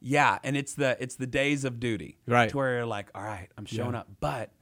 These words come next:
Speaker 1: all these small things are going to line up. And as I zoom out,
Speaker 2: Yeah.
Speaker 1: it's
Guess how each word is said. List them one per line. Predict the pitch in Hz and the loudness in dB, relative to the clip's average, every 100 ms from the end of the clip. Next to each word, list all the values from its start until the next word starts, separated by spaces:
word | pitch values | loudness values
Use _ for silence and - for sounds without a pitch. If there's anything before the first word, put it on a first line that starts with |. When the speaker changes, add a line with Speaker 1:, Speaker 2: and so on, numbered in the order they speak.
| _ - _ | _ -20 _
Speaker 1:
all | 117 135 165 | -4 -2 -2
these | 165 151 | -4 -6
small | - 139 127 | -4 -4 -4
things | 127 113 101 | -4 -6 -6
are | 107 | -8
going | 117 117 | -6 -6
to | 104 | -6
line | 107 110 | -6 -6
up. | 107 120 - - _ _ _ - | -4 -6 -8 -16 _ _ _ -8
And | 117 | -4
as | 117 | -4
I | 117 110 | -4 -6
zoom | 110 127 | -6 -6
out, | 123 120 98 _ | -6 -8 -10 _
Speaker 2:
Yeah. | 127 | -6
Speaker 1:
it's | 110 | -4